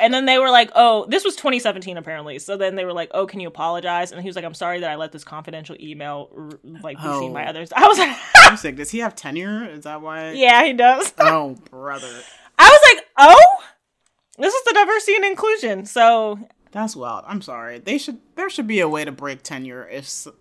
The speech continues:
Speaker 2: some professor's being like that on campus.
Speaker 1: I was
Speaker 2: Like,
Speaker 1: like, "Hello?"
Speaker 2: they should not be able to just be like, "Yeah, we stand by this professor, even though our,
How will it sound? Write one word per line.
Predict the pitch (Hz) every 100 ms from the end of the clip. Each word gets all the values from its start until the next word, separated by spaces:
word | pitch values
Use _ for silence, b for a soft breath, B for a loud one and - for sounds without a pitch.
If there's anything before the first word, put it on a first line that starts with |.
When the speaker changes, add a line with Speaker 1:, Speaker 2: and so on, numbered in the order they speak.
| _ _
Speaker 2:
some | 180 175 147 -
professor's | 175 151 160 160 143
being | 139 127
like | 120 123
that | 110 -
on | 80 92
campus. | _ 117 _ -
Speaker 1:
I | 494 523
was |
Speaker 2:
Like, | 466 381 - _
Speaker 1:
like, | 226
"Hello?" | 254 247 254 302 392 427 _ _ _ _ _ _ _ _ _ _
Speaker 2:
they | 165
should | 160 160
not | 147 147
be | 147
able | 139 139
to | 139
just | - 147
be | 151
like, | 135 139
"Yeah, | 147 135
we | 143 170
stand | 170 175 170
by | 151
this | 151
professor, | 151 147 135 127 139
even | 151 156
though | 151 147 151 143 151
our, | 156 151